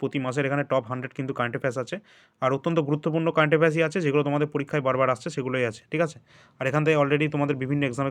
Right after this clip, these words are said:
কমন এসছে, সিএইচএসএল দু হাজার চব্বিশ, সিপিএ দু হাজার চব্বিশ, ক্লার্কশিপ এক্সাম আমাদের ওয়েস্ট বেঙ্গলের, এবং এএলপি, যে রেলের যে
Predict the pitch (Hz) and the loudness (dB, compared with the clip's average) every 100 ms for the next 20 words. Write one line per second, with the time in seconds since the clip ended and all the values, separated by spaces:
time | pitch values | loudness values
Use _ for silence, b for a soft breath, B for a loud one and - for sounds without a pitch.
0 | 131 131 131 - 196 208 - 135 131 131 | -4 -4 -6 -6 -8 -8 -4 -2 -2 -4
1 | 131 131 127 120 131 131 139 123 131 127 | 0 2 0 -2 -6 -6 -8 -6 -6 -2
2 | 127 123 117 120 139 147 - b b b | -2 -2 -6 -6 -4 -4 -8 b b b
3 | - 139 - 160 139 151 147 135 127 123 | 0 0 2 -2 0 0 0 0 -2 -2
4 | 151 143 147 151 - 139 170 139 143 143 | -2 0 0 -2 -4 -4 -4 0 0 0
5 | 160 - b b - 123 131 123 135 143 | -4 -6 b b -10 0 0 2 4 2
6 | 127 | 2